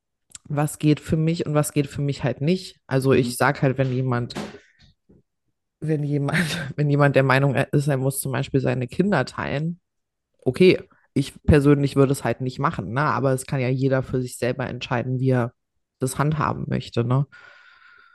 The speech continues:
Speaker 1: Aber schwierig, sehr schwierig.
Speaker 2: Ja. Finde ich auch, weil man ist ja auch auf eine gewisse Art und Weise, teilweise hat man ja auch Verpflichtungen, ne, wie Sponsoring oder Klamotten oder was auch immer, ne? Man,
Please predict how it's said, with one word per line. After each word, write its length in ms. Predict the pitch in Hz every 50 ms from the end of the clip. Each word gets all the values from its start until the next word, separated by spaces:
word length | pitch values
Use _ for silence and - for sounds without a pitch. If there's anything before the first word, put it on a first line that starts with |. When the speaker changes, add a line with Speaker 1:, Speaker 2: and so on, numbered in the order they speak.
| _ _ _ _ _ _ _ _ _ _ _ _ _ -
Speaker 1:
Aber 180 | 131 135 139
schwierig, 480 | - - 139 127 123 - 117 - - - - - _ _ _
sehr 200 | _ - - 139
schwierig. 380 | - - - - - 135 139 131
Speaker 2:
Ja. 100 | 131 104 - - _ _ _ _ _ - - - - _ _ _ _ _ _ _ _ _ _ _ _ - -
Finde 200 | 175 160 156 147
ich 140 | 147 151 -
auch, 220 | 131 151 160 156
weil 140 | 156 151 151
man 220 | 151 151 151 151 147
ist 140 | 170 -
ja 180 | - 180 160 160
auch 60 | 147
auf 200 | 139 127 151 156 160
eine 100 | 151 143
gewisse 340 | 156 156 156 160 160 - 151
Art 200 | 139 135 143 143
und 160 | 147 147 139
Weise, 640 | 143 143 147 151 151 147 151 151 147 143 143 143 143 - - -
teilweise 460 | - - 156 143 139 143 143 143 147 143
hat 140 | 143 143
man 120 | 143 147 147
ja 140 | 139 127 139
auch 40 |
Verpflichtungen, 720 | - 151 135 147 - 170 196 - - - 170 165 156 156 151
ne, 260 | 151 147 151 156 151
wie 160 | 151 156 156 151
Sponsoring 1040 | - - - 139 143 147 147 151 151 147 147 143 143 143 143 143 143 143 147 143 139 -
oder 720 | - 147 160 160 151 147 147 147 143 147 147 147 147 147 147 - - - _ _ _ _
Klamotten 640 | - - 202 185 180 165 165 170 - 165 165 165 160
oder 280 | 156 156 170 180 175 165
was 180 | 175 185 - -
auch 120 | 180 - -
immer, 260 | 170 190 190 175 160
ne? 320 | 151 151 156 165 175 170
Man, 600 | 165 165 165 160 160 156 - - 151 151 - -